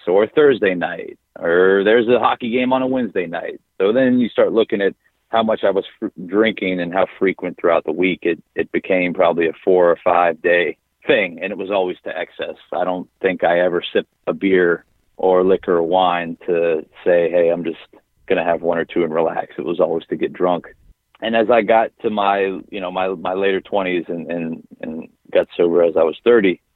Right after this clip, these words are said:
I really started to see the effect in which my behavior was starting to have on my life. And my wife, obviously, my job,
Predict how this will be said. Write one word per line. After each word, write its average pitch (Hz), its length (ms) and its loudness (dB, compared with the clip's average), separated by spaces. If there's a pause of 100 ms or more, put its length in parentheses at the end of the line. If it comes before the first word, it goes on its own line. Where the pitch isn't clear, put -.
(140)
I 107 540 2 (460)
really 127 520 0
started 117 380 -2
to - 80 -20 (240)
see 104 560 -2 (340)
the 98 140 0
effect - 520 -2 (280)
in 92 200 -6
which 98 260 2 (500)
my 98 220 0
behavior 98 540 0
was 101 140 -16
starting 92 280 -2
to 85 80 -2
have 92 380 0 (140)
on 90 300 -2
my 87 160 0
life. 87 320 -4 (540)
And 95 500 -6
my 87 160 0
wife, 98 380 2 (120)
obviously, 92 720 -2 (440)
my 92 160 0
job, 90 560 2